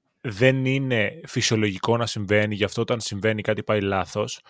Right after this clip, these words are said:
ότι ένας παίκτης μπορεί να θεωρείται και μεγαλύτερος από το franchise στο οποίο παίζει.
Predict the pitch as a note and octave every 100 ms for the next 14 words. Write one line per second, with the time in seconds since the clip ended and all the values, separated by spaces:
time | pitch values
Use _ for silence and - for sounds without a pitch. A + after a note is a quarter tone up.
0 | - - - - A2 - A#2 C3 C3 -
1 | B2 B2+ - C#3 C#3 - - A#2 A2+ A#2
2 | C3 C3 A#2 A2 B2+ C3 B2+ A#2 G#2+ A2+
3 | A#2 A#2 G#2+ G#2+ G#2+ A#2+ A#2 - G#2+ -
4 | A2 G2+ G2+ E2+